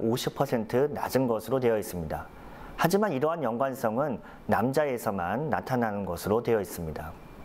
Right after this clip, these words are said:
또 하나 만성 간 질환을 가지고 있는 환자들에게 흥미로운 소식은요. 커피가 간암의 발생률을 낮추어 줄 수 있다는 겁니다.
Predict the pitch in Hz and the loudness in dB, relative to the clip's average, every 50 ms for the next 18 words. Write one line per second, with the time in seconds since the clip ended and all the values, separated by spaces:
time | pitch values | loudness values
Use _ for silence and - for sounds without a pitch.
0 | - - - - - - - - - - - - - - 202 208 214 220 220 214 | -14 -14 -14 -14 -14 -14 -14 -12 -12 -12 -12 0 4 4 4 4 4 2 0 0
1 | 196 143 123 131 151 160 180 185 196 180 - 131 123 135 135 143 156 165 156 156 | 0 0 -2 -2 -2 -2 -2 -2 -2 -2 -2 0 0 0 2 2 2 2 2 0
2 | 160 156 151 117 113 120 135 143 139 120 117 123 127 127 - 175 175 170 170 170 | -2 -2 -2 0 0 2 2 2 2 2 2 0 0 0 0 0 0 2 2 2
3 | 156 151 135 113 110 104 92 101 92 92 107 131 - - - - - - - - | 2 2 2 2 2 2 2 2 2 2 2 2 0 -4 -10 -16 -18 -18 -14 -10
4 | - - - 190 196 190 185 170 143 123 120 113 - 151 151 147 - 110 95 82 | -4 2 2 4 4 4 2 2 2 0 0 0 0 0 0 0 0 -2 -2 0
5 | 87 110 123 113 - - - - - - - - - - - - - - - - | 2 2 2 2 -2 -6 -12 -18 -18 -18 -18 -16 -16 -16 -16 -16 -8 2 2 2
6 | 208 - - 233 220 220 220 226 214 208 - - - - - - - - - - | 2 4 2 2 4 4 2 2 0 -4 -8 -12 -16 -20 -20 -20 -20 -20 -20 -20
7 | - - - - - 131 139 170 180 175 190 190 - - 113 110 - - 147 147 | -18 -10 -2 2 2 2 4 2 0 0 0 -2 0 0 0 0 2 2 2 2
8 | 143 127 120 135 147 123 - - - - - 156 147 131 127 113 104 - - 127 | 2 2 2 2 0 -2 -4 -4 -8 0 2 2 2 2 0 -2 0 0 0 0
9 | 101 - 117 110 101 98 87 90 85 82 78 78 78 - - 85 82 | 2 2 2 2 2 -2 -4 -4 -6 -6 -6 -6 -4 -2 -2 -2 -2